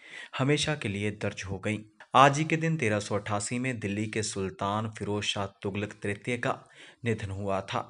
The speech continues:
और आज ही के दिन अठारह सौ इकतीस में भाप से चलने वाली पहली बस बनाई गई। तीस लोगों की क्षमता व अत्यंत धीमी गति से चलने वाली इस बस के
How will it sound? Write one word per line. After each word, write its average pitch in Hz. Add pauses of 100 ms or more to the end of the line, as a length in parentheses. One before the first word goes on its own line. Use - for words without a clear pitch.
(240)
और 110
आज 104
ही 98
के 101
दिन 110
अठारह 101
सौ 101
इकतीस 107
में 120
भाप 107
से 107
चलने 101
वाली 101 (100)
पहली 104 (160)
बस 98
बनाई 95
गई। 107 (460)
तीस 165
लोगों 151
की 170
क्षमता 117
व 131
अत्यंत 135 (120)
धीमी 113
गति 107
से 120
चलने 110
वाली 107
इस 107
बस 104
के 110